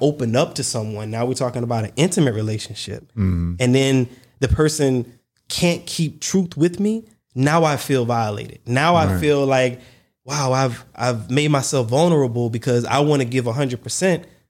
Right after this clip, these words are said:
Speaker 1: And then, like, now you lying to me. Now I don't know if I can continue because it's like, uh, you know, now I'm opening myself up to losing the person, or now I'm, I'm distrusting this person because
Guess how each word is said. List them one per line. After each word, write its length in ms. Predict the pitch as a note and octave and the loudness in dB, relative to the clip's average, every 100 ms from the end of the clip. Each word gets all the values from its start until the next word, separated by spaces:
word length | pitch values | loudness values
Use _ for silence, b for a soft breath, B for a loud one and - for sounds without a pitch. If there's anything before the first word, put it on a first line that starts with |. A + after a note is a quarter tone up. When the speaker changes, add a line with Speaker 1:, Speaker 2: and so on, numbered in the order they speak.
| _ _ _ | _ _ _
Speaker 1:
And 180 | B2+ C3+ | 0 2
then, 100 | C3+ | 4
like, 280 | C3 B2+ - _ _ - | 2 0 -6 _ _ -6
now 260 | C#3 E3+ | -2 0
you 180 | F3 D3+ | 2 2
lying 420 | C3 D3 A3 A3 | 4 2 4 4
to 60 | D#3+ | 2
me. 320 | C3 B2 B2 B2 _ _ _ - | 2 0 -4 -8 _ _ _ -8
Now 260 | C#3+ F#3+ | -4 0
I 40 | F#3+ | 2
don't 180 | F3+ E3 | 2 2
know 160 | D#3+ | 2
if 100 | D#3 | 2
I 80 | D3 | 0
can 140 | D3+ C3+ | -4 -6
continue 600 | - - A#3 C4 F#3 D#3 | -6 -4 -2 0 0 0
because 560 | C#3 D#3+ D3+ D3+ C#3+ - b b b b _ - | -2 0 2 2 0 -6 b b b b _ -8
it's 180 | D3 E3+ | -6 -4
like, 420 | E3 D#3+ C3 - _ _ _ | -2 -2 -6 -16 _ _ _
uh, 60 | - G#2+ C#2 _ - A2 _ | -16 -14 -18 _ -20 -20 _
you 140 | D3+ E3+ | -2 2
know, 240 | D#3 E3 | 2 2
now 280 | D#3 D#3+ F#3 | 2 4 2
I'm 100 | E3+ | 2
opening 260 | E3+ - | 2 2
myself 380 | E3 E3 F3+ E3 | 0 0 0 0
up 80 | F3 | 0
to 100 | - | 0
losing 400 | E3 F#3+ B3+ A3 | 0 2 2 2
the 80 | E3 | 0
person, 500 | - C#3+ C#3+ D3 E3+ E3+ B | 2 0 0 -2 -4 -6 B
or 400 | - A3+ G#3 F3+ - | 0 2 2 -2 -4
now 260 | C#3+ E3 F3+ | -2 0 0
I'm, 140 | F3 | -2
I'm 400 | E3+ A#3 D4 A#3 | -2 -2 0 0
distrusting 640 | D#3 D3+ - C#3 - B2+ A#2 | 0 -2 -2 -4 -2 -6 -4
this 120 | A2+ | -4
person 380 | B2+ A#2+ C#3+ C3 | -4 -4 -4 -4
because 380 | C#3 E3 D#3 | 0 0 0